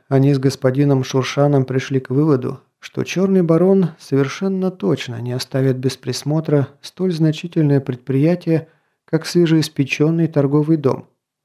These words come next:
да ещё имеющий акционеров не просто на территории Акбера – а прямо в личном лене его персонального врага – в Загулеме. Так что избавляться от уже выявленного агента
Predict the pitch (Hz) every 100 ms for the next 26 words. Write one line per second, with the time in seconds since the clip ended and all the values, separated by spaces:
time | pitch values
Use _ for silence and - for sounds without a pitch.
0 | _ _ _ _ 123 123 113 - 160 156
1 | 127 139 143 131 139 123 - 127 117 147
2 | 156 147 - 135 123 135 170 - 196 180
3 | 143 131 131 123 120 123 135 113 113 113
4 | 104 - _ _ _ _ _ - 110 -
5 | 110 147 185 185 156 131 120 117 170 -
6 | 160 156 127 127 156 156 156 139 139 139
7 | 131 - 123 135 139 135 131 131 135 123
8 | 110 - _ _ _ 135 143 170 160 127
9 | 104 - _ _ _ _ _ _ _ _
10 | _ 143 135 - 139 127 127 120 147 170
11 | - 113 - 127 123 143 135 120 120 120
12 | 120 117 151 165 156 147